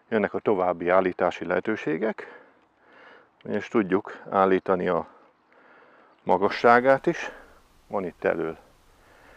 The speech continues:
egy menetes rész, ezt tudjuk állítani, illetve a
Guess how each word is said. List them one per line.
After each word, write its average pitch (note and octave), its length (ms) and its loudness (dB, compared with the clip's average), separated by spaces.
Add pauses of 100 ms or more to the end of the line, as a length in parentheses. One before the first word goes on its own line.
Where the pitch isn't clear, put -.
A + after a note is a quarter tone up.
(260)
egy - 360 -20
menetes B2 540 0
rész, - 460 -2 (960)
ezt - 120 -20
tudjuk F2+ 360 -6
állítani, F#2+ 520 4
illetve G2+ 540 2
a F2 60 2